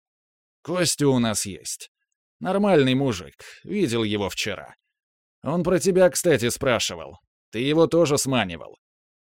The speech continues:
"Который таксует на "Жигулях"?" "Да, он самый", —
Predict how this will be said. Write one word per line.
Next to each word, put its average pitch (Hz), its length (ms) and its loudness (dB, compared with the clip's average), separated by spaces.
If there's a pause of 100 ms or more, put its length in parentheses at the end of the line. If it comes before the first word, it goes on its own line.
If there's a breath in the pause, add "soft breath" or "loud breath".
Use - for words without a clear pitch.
(360)
"Который 101 440 -2
таксует 110 520 0
на 113 100 0
"Жигулях"?" 107 580 0 (760)
"Да, 123 380 2
он 143 180 2
самый", — 87 560 -4